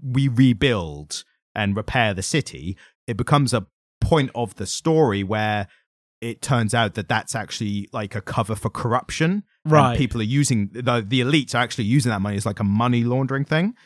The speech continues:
Speaker 1: So that's a good example as well of, like, the realism of if this actually happened
Speaker 2: Yeah.
Speaker 1: becoming a plot in itself. And that's why with this, I liked it.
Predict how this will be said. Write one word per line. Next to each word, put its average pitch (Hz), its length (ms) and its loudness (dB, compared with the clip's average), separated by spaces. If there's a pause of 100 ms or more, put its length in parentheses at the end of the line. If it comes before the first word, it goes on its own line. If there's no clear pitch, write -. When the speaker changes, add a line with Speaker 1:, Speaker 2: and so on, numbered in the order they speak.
(320)
Speaker 1:
So 131 220 4
that's 143 480 0
a 117 80 -2
good 95 160 -4
example 104 300 -4
as 98 100 -6
well 143 140 2
of, 98 80 -4
like, 98 240 -6 (160)
the 120 80 -2
realism 110 880 0 (200)
of 123 160 2
if 127 180 -4
this 104 140 -8
actually 104 260 -4
happened 85 580 -2
Speaker 2:
Yeah. 113 420 -4
Speaker 1:
becoming 104 420 2
a 101 80 -4
plot - 300 -6
in 90 60 -6
itself. 80 360 -8 (240)
And 117 120 -2
that's 160 240 2
why 127 160 4
with 98 160 -4
this, 143 340 -2 (340)
I 131 100 2
liked 151 400 0
it. 90 200 -10